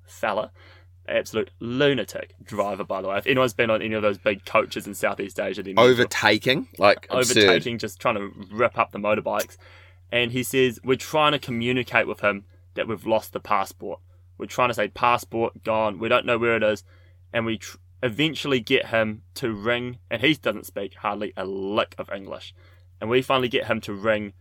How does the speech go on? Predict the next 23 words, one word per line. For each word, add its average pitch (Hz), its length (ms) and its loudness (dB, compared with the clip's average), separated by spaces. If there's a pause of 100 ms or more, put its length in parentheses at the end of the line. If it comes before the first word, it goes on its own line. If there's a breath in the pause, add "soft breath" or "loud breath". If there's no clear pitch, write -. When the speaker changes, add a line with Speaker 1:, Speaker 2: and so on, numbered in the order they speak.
(160)
Speaker 1:
the 113 140 -8
other 120 220 2
bus, 135 520 -2 (180)
or 110 180 -2
the 104 180 2
bus 113 300 -2
depot, 123 520 0
or 107 120 -2
wherever 123 240 0
the 113 60 -8
hell 113 100 2
he's 110 100 -4
talking 110 300 -6
to, 101 160 -6 (420 soft breath)
and 117 100 -2
he - 80 -6
asks 123 300 0
them 113 240 -2
in 113 100 -2
the 110 80 -2
native 104 360 -2
tongue, 110 380 -4 (520)
and 107 340 2